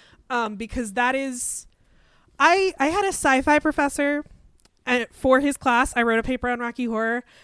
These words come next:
and so he watched the movie so he could appreciate my paper, um,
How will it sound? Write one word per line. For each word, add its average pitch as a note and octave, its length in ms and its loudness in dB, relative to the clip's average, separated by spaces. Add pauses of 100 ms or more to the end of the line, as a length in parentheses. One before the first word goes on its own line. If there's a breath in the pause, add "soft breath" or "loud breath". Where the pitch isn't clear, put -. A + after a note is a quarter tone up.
(120)
and A#3+ 100 -8
so A#3+ 140 0
he A#3+ 160 0
watched G#3+ 480 -2
the C4 80 -4
movie B3+ 640 -4
so - 240 2
he A#3+ 180 0
could G#3 460 0 (420)
appreciate A#3 880 0 (100)
my G#3+ 220 -2
paper, C4 560 0 (800 soft breath)
um, G#3+ 480 2